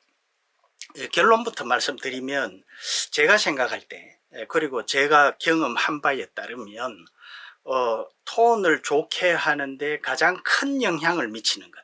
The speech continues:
그러니까 톤을 좋게 하는 것뿐 아니라 톤에 가장 큰 영향을 미치는 요소 순으로 따지면,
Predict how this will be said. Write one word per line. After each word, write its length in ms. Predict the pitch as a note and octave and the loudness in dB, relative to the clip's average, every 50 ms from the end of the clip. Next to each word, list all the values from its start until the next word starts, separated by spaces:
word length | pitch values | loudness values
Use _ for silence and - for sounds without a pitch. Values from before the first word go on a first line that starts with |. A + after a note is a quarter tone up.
| _ _ | _ _
그러니까 320 | - - D3 - - B2 | -14 -14 -10 -8 -8 -8
톤을 320 | - - - G3 F#3 D3 B2 | -8 -8 -10 -8 -8 -6 -4
좋게 260 | - D#3+ D#3 - F#3+ | -4 -4 -2 -2 -4
하는 160 | F3 D#3 D3+ | -4 -4 -4
것뿐 280 | D3 D3 - - D3+ D3+ | -6 -8 -8 -8 -4 -2
아니라 400 | C3 A2 A2+ C3 C3+ A2+ - - _ - - - - - - - - | -2 -2 -2 -2 -4 -4 -4 -6 _ -18 -16 -14 -12 -14 -12 -10 -6
톤에 380 | - - B3+ C4 B3 G#3+ E3 C3+ | -2 2 4 4 6 6 4 4
가장 300 | - B2+ B2 C3+ D3 D#3 | 4 4 4 4 2 2
큰 300 | D#3 - - - B3 A#3+ | 0 -4 -4 -4 -4 -2
영향을 480 | G#3+ F3 E3 E3 D#3 E3+ F#3+ F#3 E3 C#3 | -2 -2 -2 0 0 0 0 0 0 -2
미치는 500 | C#3 D3+ D#3 - - D3 C3 B2+ A2+ A#2 | -4 -4 -4 -4 -2 -4 -4 -6 -4 0
요소 280 | C#3 E3+ F3 - D#3 C3 | 0 0 0 0 0 0
순으로 540 | - - - D3 C#3 C#3+ D3 B2+ A#2 G#2+ | 0 -2 -2 -4 -6 -4 -4 -4 -4 -4
따지면, 680 | - A2+ A#2 - - C3+ A#2 G#2 G#2 A#2 A#2+ A2+ F#2 | -4 -6 -6 -6 -6 -8 -8 -8 -6 -4 -4 -4 -6